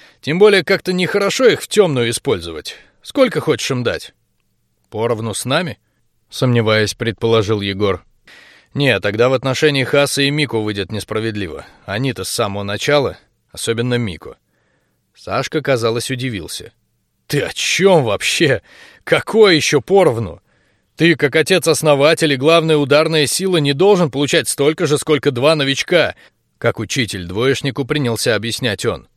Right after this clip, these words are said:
«Смотри, сейчас у всех по четверти, так? Дай новичкам по пять процентов.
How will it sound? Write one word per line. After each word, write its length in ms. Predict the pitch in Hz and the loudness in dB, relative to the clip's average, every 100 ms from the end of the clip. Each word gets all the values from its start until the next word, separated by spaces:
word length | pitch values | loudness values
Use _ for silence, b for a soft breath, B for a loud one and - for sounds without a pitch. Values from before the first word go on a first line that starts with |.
| _ _ _ _ _ | _ _ _ _ _
«Смотри, 600 | - 151 165 202 170 113 _ _ _ | -2 2 2 4 2 0 _ _ _
сейчас 440 | - 120 185 196 208 | -10 -2 0 2 2
у 80 | |
всех 300 | 180 170 185 | 0 0 0
по 140 | - 185 | 2 0
четверти, 540 | - 135 110 92 87 | 2 0 -2 -8 -10
так? 380 | 80 151 196 - _ _ _ _ _ _ | -4 -2 -2 -4 _ _ _ _ _ _
Дай 280 | 87 139 208 | -2 0 2
новичкам 440 | 208 175 - 185 | 0 0 0 0
по 120 | 170 | 2
пять 240 | 156 190 - | 2 2 0
процентов. 600 | 180 165 190 147 - | -2 0 0 -2 -4